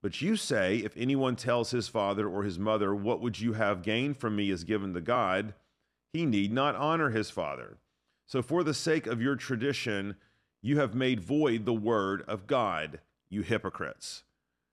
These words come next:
Well did Isaiah prophesy of you when he said, 'This people honors me with their lips, but their heart is far from me.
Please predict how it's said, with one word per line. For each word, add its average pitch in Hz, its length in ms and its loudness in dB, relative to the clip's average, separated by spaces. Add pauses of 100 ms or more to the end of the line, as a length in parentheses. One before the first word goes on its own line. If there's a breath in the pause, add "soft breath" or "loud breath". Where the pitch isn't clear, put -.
(300)
Well 139 260 4
did 147 220 0 (100)
Isaiah 131 440 2
prophesy 120 720 -4
of 95 120 -8
you 101 180 -6
when 98 120 -6
he 107 140 -8
said, 98 320 -4
'This 147 180 -4
people 135 460 -6
honors 120 400 -6
me 139 100 -6
with 135 220 -4
their 147 120 0
lips, 92 400 -4
but 98 200 -10
their 90 160 -4
heart 110 420 -2
is 90 140 -8
far 98 260 -2
from 85 320 -6
me. 67 220 -18